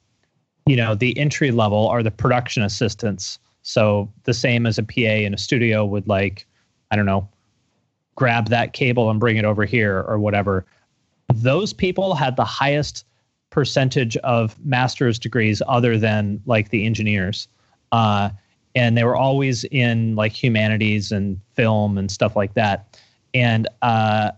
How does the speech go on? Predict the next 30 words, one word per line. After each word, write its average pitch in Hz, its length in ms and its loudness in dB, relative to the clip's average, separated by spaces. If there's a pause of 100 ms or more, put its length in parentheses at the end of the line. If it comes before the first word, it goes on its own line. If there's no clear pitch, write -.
I, 120 160 0
it's 127 220 0
exactly 127 580 2
what 117 340 0
Eyal 147 320 0
said 110 460 0
is, 110 420 -2 (380)
um, 107 420 2
I 120 80 0
think 120 360 0
a 120 60 2
lot 117 260 2
of 117 120 -2
those 110 220 0
people, 113 340 0
and 156 80 2
I'm 123 140 2
not 113 140 -2
trying 117 180 2
to 107 60 0
throw 113 200 0
them 107 220 2
under 101 160 0
the 101 80 -6
bus, 110 320 0
but 104 180 0
I 101 80 4
guess 104 280 0
<laughs> - 0 -
I 131 60 4